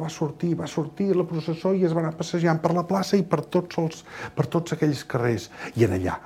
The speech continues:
els dansaires encara ballaven. No havien vist la sortida de la processó de l'església. Expliquen, diuen que per aquest motiu va ser pel qual, de cop i volta, el terra,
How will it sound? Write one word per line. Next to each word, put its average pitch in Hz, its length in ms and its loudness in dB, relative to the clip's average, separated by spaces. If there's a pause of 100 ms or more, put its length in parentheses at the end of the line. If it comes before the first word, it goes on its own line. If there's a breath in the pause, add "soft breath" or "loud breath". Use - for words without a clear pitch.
els 92 160 -2
dansaires 117 640 0 (100)
encara 104 320 2
ballaven. 95 480 0 (240 loud breath)
No 156 220 10
havien 139 340 4
vist 165 240 0
la 139 80 0
sortida 160 480 2
de 127 160 4
la 113 80 2
processó 113 480 -2
de 156 160 4
l'església. 113 640 -2 (240 loud breath)
Expliquen, 92 600 0 (260 loud breath)
diuen 110 540 2 (680)
que 104 80 2
per - 160 0
aquest 143 240 0
motiu 98 400 0 (400 loud breath)
va 98 80 2
ser 110 240 2
pel 101 160 -2
qual, 82 400 -2
de 85 160 -2
cop - 240 0
i 95 80 0
volta, 90 380 -4 (180)
el 104 160 0
terra, 180 400 4